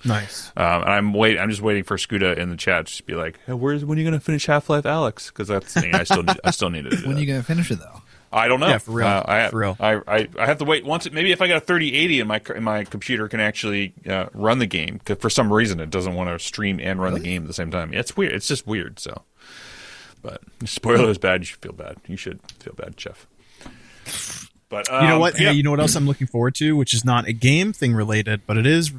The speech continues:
Speaker 1: nerd related, is I'm looking for, forward to more episodes of the, uh, Winter Soldier and
Speaker 2: Falcon and
Speaker 3: Oh, it was
Speaker 2: Winter
Speaker 3: great.
Speaker 2: Soldier.
Speaker 1: Falcon T V show. I
Speaker 3: It
Speaker 1: thought
Speaker 3: was
Speaker 1: it was
Speaker 3: cool.
Speaker 1: fan-, the first great episode was fit.
Speaker 3: I
Speaker 2: I thought
Speaker 3: really
Speaker 2: it, I thought it was
Speaker 3: enjoy
Speaker 2: okay.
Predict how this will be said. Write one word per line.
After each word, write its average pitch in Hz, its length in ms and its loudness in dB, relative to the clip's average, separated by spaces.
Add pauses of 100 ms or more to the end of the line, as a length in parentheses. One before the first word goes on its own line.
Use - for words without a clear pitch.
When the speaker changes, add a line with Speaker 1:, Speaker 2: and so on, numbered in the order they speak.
(100)
Speaker 1:
nerd 127 240 2
related, 87 500 -14 (120)
is 113 100 -4
I'm 117 140 2
looking 135 200 0
for, 127 320 0
forward 123 280 0
to 117 100 -6
more 113 160 2
episodes 104 680 0
of 101 240 -2
the, 101 240 -6
uh, 92 220 0
Winter 101 260 -6
Soldier 101 760 0
and 95 460 -4
Speaker 2:
Falcon 101 280 -4
and 101 80 -2
Speaker 3:
Oh, - 40 0
it - 60 0
was 233 80 0
Speaker 2:
Winter - 80 -4
Speaker 3:
great. - 100 2
Speaker 2:
Soldier. 113 120 4
Speaker 1:
Falcon 139 160 0
T 143 180 2
V 147 100 4
show. 151 340 2
I 127 60 -4
Speaker 3:
It 104 60 -6
Speaker 1:
thought 107 60 2
Speaker 3:
was 110 80 2
Speaker 1:
it 104 40 0
was 104 60 -6
Speaker 3:
cool. 262 100 -2
Speaker 1:
fan-, 104 220 -2
the 117 80 -8
first - 240 0
great 120 180 4
episode 113 300 -2
was 92 120 -14
fit. 104 220 -8 (460)
Speaker 3:
I 156 100 -4
Speaker 2:
I 139 40 2
thought 131 140 0
Speaker 3:
really 214 280 4
Speaker 2:
it, - 20 2
I 247 80 4
thought 175 160 4
it - 60 8
was - 100 6
Speaker 3:
enjoy 196 140 6
Speaker 2:
okay. 170 400 2